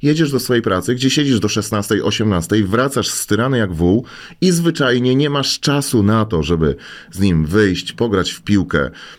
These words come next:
porzucać frisbee, e, pojechać na wycieczkę rowerową. A w weekend chcesz odpocząć od całego tygodnia i zregenerować siły. I tak naprawdę nie masz ochoty, żeby ci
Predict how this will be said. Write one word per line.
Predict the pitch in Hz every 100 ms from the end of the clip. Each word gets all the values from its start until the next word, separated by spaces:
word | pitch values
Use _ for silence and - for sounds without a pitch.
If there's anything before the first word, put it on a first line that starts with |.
| _
porzucać | - 101 117 104 85
frisbee, | - 107 101 73 73 67 - - -
e, | 87 85
pojechać | 107 117 113 107 110
na | 107
wycieczkę | 107 117 - 110
rowerową. | 104 101 107 85 71 - - - -
A | 110
w | 107 139
weekend | 170 165 107 131 180 - _ _ _ _ _ _ _ _ _ _ _ _ _
chcesz | - - - 135 - -
odpocząć | 107 - - 113 110 104 101
od | - 98
całego | - 107 110 101
tygodnia | 90 87 92 87 92 98 -
i | 127
zregenerować | 131 151 151 143 135 117 120
siły. | - - 85 71 - - _ _ _ _ _ _ _ _ -
I | 156
tak | 151
naprawdę | 156 156 147 160
nie | 175
masz | 175 151
ochoty, | 123 127 120
żeby | 120 113
ci | 110 107